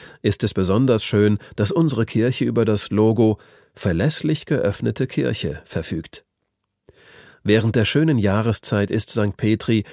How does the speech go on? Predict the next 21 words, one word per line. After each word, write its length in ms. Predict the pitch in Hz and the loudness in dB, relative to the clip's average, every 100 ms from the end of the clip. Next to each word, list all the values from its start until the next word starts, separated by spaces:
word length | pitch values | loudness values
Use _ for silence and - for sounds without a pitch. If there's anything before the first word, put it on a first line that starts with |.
| - - | -12 0
unter 260 | 143 156 | 0 2
der 160 | 131 101 | 0 2
Woche 240 | 98 - | 0 0
fast 260 | - 107 - | -2 -4 -2
den 220 | 95 85 | -2 -2
ganzen 420 | 87 107 123 123 | -4 -4 -4 -4
Tag 380 | 110 90 87 - | -4 -4 -4 -4
geöffnet. 600 | 123 - 87 - - - _ _ _ _ _ | -2 -2 -4 -6 -14 -16 _ _ _ _ _
Um 340 | - 85 87 82 | -2 0 0 0
ganz 280 | 98 151 - | 0 0 0
sicher 260 | 120 107 | 0 0
zu 120 | - | 0
gehen, 320 | 98 95 98 95 - - | 2 2 2 0 -6 -10
können 260 | - 147 151 | -2 2 2
Sie 100 | 120 | 2
sich 240 | 113 - | 0 0
auch 180 | 95 98 | 0 0
über 220 | 113 104 | 0 2
die 120 | 98 | 2
genauen 440 | 95 85 85 107 110 | 2 0 2 2 2
Termine 480 | 104 92 101 104 | 0 2 4 4